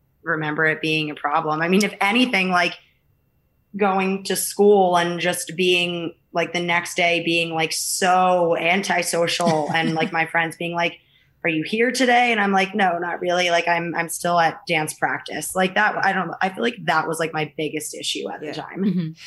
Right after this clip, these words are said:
Speaker 3: Well, actually, and also, Erin, if you look at the kickball change moment, um, you can say, was there something that, that you did or happened to you where you felt like,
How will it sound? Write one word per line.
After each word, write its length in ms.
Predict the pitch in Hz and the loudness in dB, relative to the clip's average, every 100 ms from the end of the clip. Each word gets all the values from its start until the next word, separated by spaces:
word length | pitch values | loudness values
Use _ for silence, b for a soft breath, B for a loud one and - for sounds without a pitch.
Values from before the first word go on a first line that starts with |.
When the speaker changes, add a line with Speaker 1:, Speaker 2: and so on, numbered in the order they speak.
| B | B
Speaker 3:
Well, 100 | - | -2
actually, 480 | 254 269 - 269 247 | 0 0 -2 -4 -4
and 260 | - 214 202 _ | -4 -4 -4 _
also, 320 | - 202 196 196 | 0 0 2 0
Erin, 280 | 196 196 | 2 2
if 140 | 190 185 | 0 -2
you 80 | 180 | -4
look 160 | 190 | 0
at 200 | 180 160 | 0 0
the 80 | 175 | -4
kickball 400 | 170 185 - 160 | -6 -8 -4 -6
change 520 | 156 170 165 170 160 - | -2 -4 -4 -8 -10 -10
moment, 720 | 175 175 160 160 135 - - b b b b | -8 -6 -6 -6 -8 -8 -20 b b b b
um, 400 | 175 165 156 160 175 - | 2 2 2 -4 -14 -6
you 140 | 170 | -4
can 180 | 175 180 | -2 -4
say, 320 | - 185 165 | 0 2 2
was 200 | 165 175 | 2 0
there 120 | 175 | 0
something 560 | 165 - 160 147 175 175 | -2 -2 -2 -2 -2 0
that, 260 | 156 151 - _ _ _ _ _ _ | 0 0 -2 _ _ _ _ _ _
that 420 | 170 175 156 147 - | -4 0 2 0 -4
you 220 | 165 170 | -6 -6
did 480 | 160 175 165 160 165 | 0 2 4 2 -2
or 160 | 156 151 | -2 -2
happened 480 | 170 160 - 165 | 0 -2 -4 -8
to 100 | 165 | -6
you 440 | 160 156 147 147 151 B B _ | -4 -4 -4 -6 -8 B B _
where 320 | 160 156 156 | 2 2 2
you 640 | - 165 160 156 156 156 | -2 -6 -4 -2 -2 -6
felt 300 | 147 - 175 | -6 0 0
like, 340 | 131 165 156 | 2 0 -2